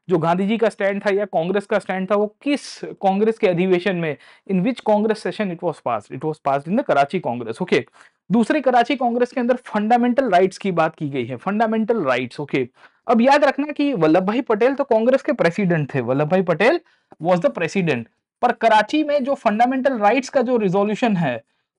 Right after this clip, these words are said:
और जो सोशियो इकोनॉमिक प्रोग्राम, जिसे एनईपी के रूप में हम लोग पहचानते हैं, नेशनल इकोनॉमिक प्रोग्राम, उसको लेके जो रिजोल्यूशन ड्राफ्ट किया था, वो किसने किया था?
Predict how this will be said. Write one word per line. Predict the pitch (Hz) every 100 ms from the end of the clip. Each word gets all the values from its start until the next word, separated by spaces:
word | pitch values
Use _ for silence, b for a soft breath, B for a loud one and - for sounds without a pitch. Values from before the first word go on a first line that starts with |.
| -
और | 233 233
जो | 247 277
सोशियो | - 220 214 - 294
इकोनॉमिक | 262 240 233 240 262 -
प्रोग्राम, | 220 196 208 247 240
जिसे | 220 254
एनईपी | - 202 226 262 277
के | 269 254
रूप | 240 240
में | 226
हम | 208 214
लोग | 214
पहचानते | 190 165 196 196 196
हैं, | 196
नेशनल | 180 196 254 247
इकोनॉमिक | 220 208 214 202
प्रोग्राम, | 185 160 156 147 139 - b b - -
उसको | 226 - 302
लेके | 254 247 285
जो | 269
रिजोल्यूशन | 233 214 214 240 226 285
ड्राफ्ट | 226 233 -
किया | - 233
था, | 220
वो | 220
किसने | 220 214 247 240
किया | 220 220
था? | 226 254